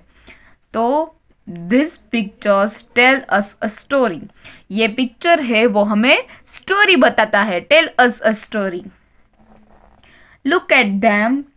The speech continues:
carefully।" इसको carefully, एकदम ध्यान से देखना है, "Look at them।" इसको ध्यान से देखना है। "Then say the story aloud।" Then,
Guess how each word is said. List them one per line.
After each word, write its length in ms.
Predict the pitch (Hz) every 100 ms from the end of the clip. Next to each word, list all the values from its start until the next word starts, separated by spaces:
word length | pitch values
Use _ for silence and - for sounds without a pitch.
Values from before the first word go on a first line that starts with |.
| 302
carefully।" 680 | 302 285 - 226 214 185 170 - _ _ _
इसको 440 | 240 - - 269 339 349 -
carefully, 640 | 302 311 320 - 269 226 170 208 _ _ _ _
एकदम 540 | - 190 190 247 311 392 392 - _
ध्यान 380 | 254 269 277 320
से 160 | 311 277
देखना 400 | 214 214 214 185
है, 200 | 160 151 190
"Look 340 | 262 269 -
at 240 | 269 233 202
them।" 280 | 226 196 165 - _ - - - 208
इसको 420 | - - 277 359
ध्यान 540 | 262 - 269 269 285 285
से 140 | 247
देखना 300 | 202 196 180
है। 200 | 190 185 _ _ _ -
"Then 580 | 175 226 214 196 233 262 - _
say 460 | - - 277 277 285 208
the 200 | 226 240 262
story 420 | - - 220 202
aloud।" 420 | 190 208 190 160 - - _ _ _ 190
Then, 500 | 175 240 240 202